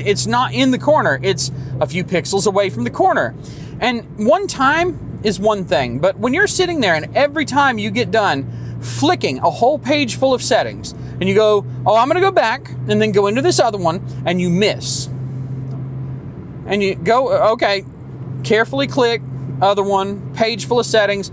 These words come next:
you're like, "Oh, I missed again." And it just, after it happens a few times, you start getting pretty pissed off that this skill set you've already acquired is no longer applicable.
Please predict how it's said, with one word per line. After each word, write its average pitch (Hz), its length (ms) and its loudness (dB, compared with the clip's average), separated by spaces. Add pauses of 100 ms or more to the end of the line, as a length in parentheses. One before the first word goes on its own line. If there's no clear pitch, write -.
(220)
you're 214 100 4
like, 247 100 4
"Oh, 226 220 4
I 175 120 4
missed 170 320 -2
again." 110 840 -6
And 226 280 -2
it 208 100 0
just, - 160 -8 (240)
after 147 340 0
it 240 80 2
happens 320 500 -2
a 214 60 -2
few 285 260 0
times, 320 640 0
you 190 60 -4
start 240 320 2
getting 196 200 -2
pretty 277 220 0
pissed - 340 0
off 339 480 2 (520)
that 196 200 2 (180)
this 190 240 2
skill 349 280 2
set 220 300 0
you've 180 200 0
already 214 440 2
acquired 160 640 2 (760)
is 220 160 2
no 269 180 4
longer 254 280 2
applicable. 190 720 -2